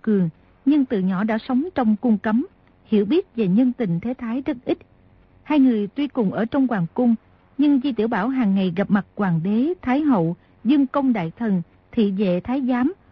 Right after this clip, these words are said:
lúc nào cũng len lỏi giữa sự âm hiểm gian trá, nên vô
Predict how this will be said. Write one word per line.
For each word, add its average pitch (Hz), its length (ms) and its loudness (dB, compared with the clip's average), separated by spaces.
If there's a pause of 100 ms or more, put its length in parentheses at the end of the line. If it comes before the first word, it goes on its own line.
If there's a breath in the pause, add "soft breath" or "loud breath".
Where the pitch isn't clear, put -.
(120)
lúc 370 180 2
nào 247 180 2
cũng 196 220 -2
len 269 260 0
lỏi 196 220 -2
giữa 220 200 0 (100)
sự 185 200 0
âm 254 160 2
hiểm 220 340 0
gian 226 280 -4
trá, 214 180 -4 (680 soft breath)
nên 269 280 2
vô 294 160 0